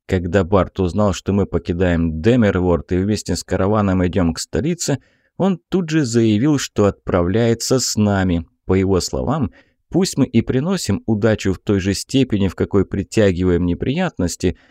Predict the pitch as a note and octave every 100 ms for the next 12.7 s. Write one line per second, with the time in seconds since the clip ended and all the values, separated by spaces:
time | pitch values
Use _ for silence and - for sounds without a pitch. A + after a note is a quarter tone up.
0 | _ - A#2 - G#3+ G3 F#3 F#3 E3 C#3+
1 | F3 F3 F3 D3 C#3+ B2+ - F#3+ D#3 -
2 | A#2 A2 G#2 F#2 - F#2 - G#2+ B2+ C#3
3 | E2+ B1 - D2 - _ _ - F#2 F2
4 | - - F#3+ E3 - D#2+ D3+ F3 - D#3+
5 | E3 D3+ - - - C3+ - - A2 D3+
6 | C3+ B2+ A#2 G#2+ G#2 - C3+ A#2+ A#2+ A#2
7 | G#2+ - - G3 - - F2+ - - _
8 | - F3+ B2+ - - - G#2 G#2 A#2 A2
9 | F#2+ F#2 E2 - - F#2 G#2 - - A#2
10 | F#2 - F2+ D#2+ C#2+ C#2+ G#2 D3 C#3 C3
11 | - - - - - A2+ G2 E2+ - F2+
12 | F#2+ E2+ - B2 F#2 - -